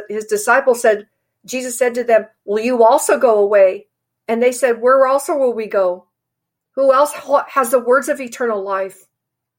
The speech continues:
They would rather be conformable unto his death, that they may p-, be partakers of the eternal life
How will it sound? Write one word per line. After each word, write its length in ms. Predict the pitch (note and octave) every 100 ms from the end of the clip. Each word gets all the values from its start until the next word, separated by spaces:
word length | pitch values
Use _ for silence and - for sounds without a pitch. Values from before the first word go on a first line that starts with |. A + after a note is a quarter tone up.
| _ _ _ _ _ _ _ _ _ _ _ _ _ _ -
They 120 | C#4
would 160 | D#4
rather 260 | D4+ D4+ D#4
be 140 | D4
conformable 800 | - C#4 B3+ C#4+ C#4 D4 C#4 C4 B3+
unto 320 | C4 C#4+ B3+
his 180 | G3+ -
death, 540 | A#3+ B3 A#3 - _ _ _ _ _ _ _ _ _ _ -
that 140 | B3+
they 160 | C#4 C#4
may 240 | C4+ B3
p-, 200 | - C4+
be 100 | B3+
partakers 640 | B3 C4 A#3+ C#4+ C#4+ C#4 C4+
of 160 | A#3+
the 160 | B3 A#3+
eternal 460 | A#3 - A3+ A3 G#3
life 280 | G#3 F#3